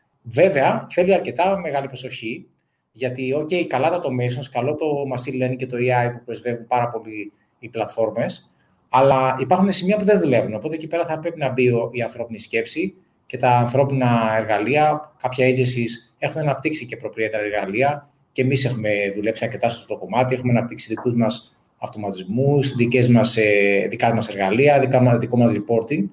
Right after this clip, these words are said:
Αλλά θα πρέπει, λοιπόν, να συνδυάζεις αυτά τα δύο, τα δύο κομμάτια. Τώρα υπάρχουν πολλά agencies, τα οποία, ας πούμε, ξεκίνησαν, όπως είπαμε, από το κομμάτι του I T και προσπαθούν να κάνουν βήματα προς το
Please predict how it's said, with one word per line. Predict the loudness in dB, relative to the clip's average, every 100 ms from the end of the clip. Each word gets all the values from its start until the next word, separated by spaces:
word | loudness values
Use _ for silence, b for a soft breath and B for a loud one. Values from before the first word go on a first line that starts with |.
| b b b b
Αλλά | -2 0
θα | 2
πρέπει, | 2 2
λοιπόν, | 2 2
να |
συνδυάζεις | 2 0 4 6 6 6 2 2 -4 -14 _
αυτά | -8 -4 2
τα | 4
δύο, | 6 4 6 4 4 2 2 0 -2
τα | -4
δύο | -4
κομμάτια. | -4 -2 -4 -4 -8 -10 _ _ _
Τώρα | 4 6 6
υπάρχουν | 4 0 0
πολλά | 2 4 6
agencies, | 4 2 -2 -2 -6 -8 -16 _ _ _ _ _ _ -20 -2
τα | 2
οποία, | 4 4 2
ας | 0
πούμε, | -2 -2 -6 -18 _ _ -20 -10
ξεκίνησαν, | -6 -4 -2 -4 -4 -6
όπως | -6 -8
είπαμε, | -6 -4 -4 -6 -10
από | -16
το |
κομμάτι | -8 -4 -2
του | -2
I | -4 -6
T | -6 -6 -10 _ _ _
και | -6
προσπαθούν | -2 0 0 0
να | 2
κάνουν | 2 2
βήματα | 2 2 2
προς | -2
το | -6